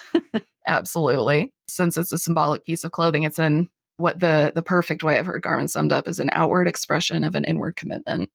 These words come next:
Speaker 2: I don't know if you've heard that phrase before, but there are situations, a lot of times I've heard people ask, "Is it okay to wear garments when I exercise? I don't wanna get them all sweaty. I don't wanna be disrespectful."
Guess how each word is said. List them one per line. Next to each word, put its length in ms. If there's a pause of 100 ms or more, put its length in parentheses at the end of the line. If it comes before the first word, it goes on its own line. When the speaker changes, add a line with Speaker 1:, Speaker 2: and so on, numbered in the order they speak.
(120)
Speaker 2:
I 40
don't 80
know 60
if 100
you've 100
heard 160
that 160
phrase 200
before, 360 (340)
but 480
there 240
are 60
situations, 800
a 60
lot 200
of 120
times 300
I've 140
heard 360
people 360
ask, 400
"Is 140
it 80
okay 360
to 80
wear 160
garments 460
when 100
I 140
exercise? 720
I 120
don't 260
wanna 300 (140)
get 180
them 120
all 120
sweaty. 420
I 80
don't 160
wanna 160
be 140
disrespectful." 920